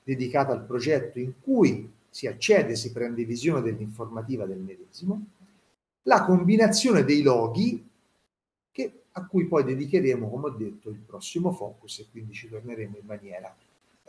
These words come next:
eh, specifica. La pubblicizzazione obbligatoria deve essere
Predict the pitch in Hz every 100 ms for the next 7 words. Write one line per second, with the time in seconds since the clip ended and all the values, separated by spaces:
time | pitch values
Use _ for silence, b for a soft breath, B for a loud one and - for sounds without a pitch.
0 | - 107 101 95 92 92 90 _ _ _
1 | _ - 110 - - - 110 - 87 _
2 | _ _ _ - - - _ _ _ _
3 | - _ _ _ _ _ _ _ _ _
4 | _ _ - 214 202 190 196 - 202 208
5 | 226 165 139 156 175 190 151 135 135 139
6 | - - 107 110